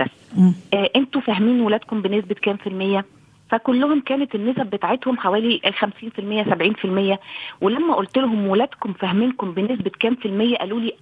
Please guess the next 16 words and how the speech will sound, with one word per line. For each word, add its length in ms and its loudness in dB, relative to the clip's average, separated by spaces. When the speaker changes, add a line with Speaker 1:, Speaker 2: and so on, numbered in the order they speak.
Speaker 1:
"ألف 360 -2
في 120 -8
المية". 360 -2
بيعرفوا 480 -2
إزاي 500 -2
يتعاملوا 380 -2
معانا 360 2
وياخدوا 380 0
اللي 100 0
هم 180 2
عايزينه 520 6
Speaker 2:
مهم. 280 0
Speaker 1:
ويخلونا 680 2
يعني 300 -4
فعلًا، 360 0
فعلًا، 400 0